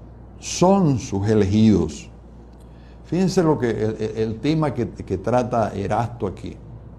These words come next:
"Y él, los que siguen sus leyes son sus elegidos". O sea, todos nosotros los seres humanos somos iguales ante la ley.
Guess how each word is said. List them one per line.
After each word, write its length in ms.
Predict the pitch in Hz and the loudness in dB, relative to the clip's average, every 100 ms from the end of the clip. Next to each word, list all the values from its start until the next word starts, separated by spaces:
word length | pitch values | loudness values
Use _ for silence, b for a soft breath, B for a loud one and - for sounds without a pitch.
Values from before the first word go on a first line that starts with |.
| - - B B B B B B B - - - - - - | -20 -20 B B B B B B B -20 -20 -20 -20 -20 -12
"Y 260 | 92 110 135 | -2 2 4
él, 200 | 78 73 - - - - - - - - - | 2 -2 -12 -20 -20 -20 -20 -20 -20 -20 -6
los 180 | 110 131 | 0 0
que 180 | 135 123 | 0 -2
siguen 440 | - 196 190 160 | 0 2 2 2
sus 220 | - 117 | 0 0
leyes 540 | 101 113 135 139 139 127 | 2 4 2 2 0 -2
son 340 | - 120 123 | -4 -4 -4
sus 260 | 120 120 107 | -8 -6 -4
elegidos". 800 | 107 90 92 104 90 85 - - - - B B B B | -2 -4 -2 -2 -2 -4 -10 -18 -20 -20 B B B B
O 40 | |
sea, 360 | - 147 101 - | 0 0 0 2
todos 280 | 220 233 202 | 6 6 6
nosotros 480 | 165 190 185 165 | 4 2 2 0
los 200 | 151 139 | 2 0
seres 240 | 151 160 143 | 0 0 0
humanos 420 | 131 135 143 135 | 0 -2 -2 -6
somos 540 | - 131 127 120 - B B B - - - - - - - - - - | -4 -2 -2 -4 -8 B B B -20 -20 -20 -20 -20 -20 -20 -20 -20 -10
iguales 500 | 104 101 107 104 90 | -2 4 6 4 2
ante 220 | 92 80 90 | -4 -8 -6
la 140 | 82 | -6
ley. 200 | 80 | -6